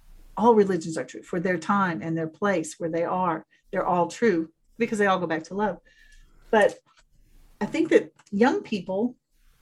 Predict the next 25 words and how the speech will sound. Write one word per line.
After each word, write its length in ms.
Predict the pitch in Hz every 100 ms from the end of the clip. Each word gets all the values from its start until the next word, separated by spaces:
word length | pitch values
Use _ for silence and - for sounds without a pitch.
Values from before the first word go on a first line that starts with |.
| _ _ _ -
are 100 | 214
looking 340 | 247 277 247
at 100 | 226
the 100 | 220 -
earth 220 | 233 311
and 140 | 220
the 40 | 185
planet, 420 | - 220 302 302
and 100 | 208
where 180 | 220 285
else 200 | 302 320
are 60 | 262
you 100 | 233
gonna 240 | 240 330
go 160 | 320 208
back 320 | 170 160 -
to? 180 | - - -
<laughs> 1200 | 339 320 _ - - - _ - - _ _ -
Look 220 | 220 320
at 80 | -
what 160 | 247 247
we're 100 | 226
doing 380 | 208 285 247 240
to 160 | 254
the, 220 | 220 220